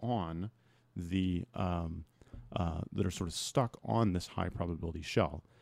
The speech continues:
Now, the state space, though, of this ball is described not just by its position,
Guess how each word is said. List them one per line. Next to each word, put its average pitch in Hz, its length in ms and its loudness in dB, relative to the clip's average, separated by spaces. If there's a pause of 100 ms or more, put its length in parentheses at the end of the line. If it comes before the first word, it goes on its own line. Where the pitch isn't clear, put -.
(520)
Now, 98 340 6
the 101 200 -2
state - 340 2
space, - 340 -2
though, 87 380 0
of 92 160 0
this 90 160 -4
ball 139 480 2 (500)
is 110 160 6
described 113 380 4
not 113 160 4
just 101 160 -2
by 87 140 -2
its - 80 -4
position, 117 580 2